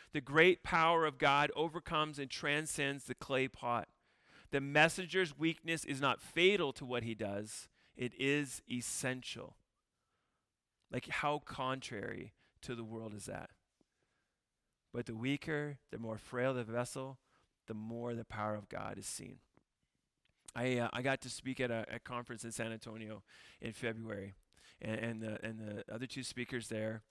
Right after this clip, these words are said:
were Paul Tripp and Dave Harvey. Dave Harvey had a, had a, a super painful family trial, uh, this last fall, and, and still super hit hard by it as we, as this conference came in,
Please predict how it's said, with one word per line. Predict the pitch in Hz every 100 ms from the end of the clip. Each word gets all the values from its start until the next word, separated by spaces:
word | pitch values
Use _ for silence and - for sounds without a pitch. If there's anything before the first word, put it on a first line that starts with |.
| _ _ -
were | 107
Paul | - 131 143
Tripp | - 117 117 - _ _ _ _ - - _ _
and | 117 110 107 104
Dave | 113 113
Harvey. | 95 107 98 92 - _ _ _ _ _ _ _ _ _ -
Dave | 131 139 139
Harvey | 135 123 110 117 139 _ _ _ _ _ _ -
had | 123 117
a, | -
had | 117 113
a, | 110 - 113
a |
super | 110 - 139 - 135
painful | 123 - 120 127 - 120 120
family | - 123 123 127 123
trial, | 120 - 117 110 110 110 _ 117
uh, | 110
this | 113 -
last | 113 117 -
fall, | - 101 98 101 - _ _ _ _ - - _ _ -
and, | 110 110 110
and | 113 107
still | - 135 127 120 -
super | - - 135 131
hit | 117 131
hard | 123 123 120 113
by | 117 113
it | 113
as | 110 117
we, | 107
as | 104
this | 110 -
conference | - 120 113 113
came | - 120 117 113
in, | 110